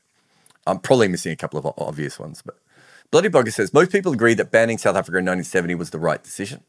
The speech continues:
However, most people don't think Afghanistan should be banned today. Why?" John Arlott could,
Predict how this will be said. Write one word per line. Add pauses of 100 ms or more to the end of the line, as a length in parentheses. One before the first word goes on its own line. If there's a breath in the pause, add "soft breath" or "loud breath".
However,
most
people
don't
think
Afghanistan
should
be
banned
today. (400)
Why?" (420)
John
Arlott
could,